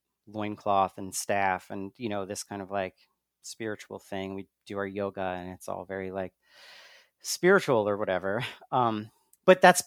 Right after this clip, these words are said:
it's because I think through this vehicle through which we're receiving it, through the diaspora that is, like, largely high caste and has maybe benefited from,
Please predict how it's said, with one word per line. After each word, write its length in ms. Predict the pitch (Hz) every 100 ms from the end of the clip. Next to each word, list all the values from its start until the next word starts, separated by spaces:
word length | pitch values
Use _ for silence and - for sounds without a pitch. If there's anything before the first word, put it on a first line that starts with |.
| -
it's 220 | 156 151
because 580 | - 180 - 165 160 151
I 120 | 151
think 200 | 131 160
through 120 | - 135
this 180 | 123
vehicle 400 | 104 120 123 113
through 200 | 104 110
which 220 | 104 104 -
we're 140 | 104
receiving 480 | 98 - 110 92 87
it, 140 | 73 _
through 160 | - 123
the 120 | 104
diaspora 720 | 104 98 110 143 - - 127 113
that 160 | 104
is, 220 | 101 92 -
like, 220 | 98 92
largely 340 | 101 104 117
high 160 | 113 117
caste 460 | - 127 156 - -
and 240 | 107 101
has 280 | 101 101 -
maybe 220 | 104 98
benefited 580 | 101 101 101 - 113 117
from, 240 | - 104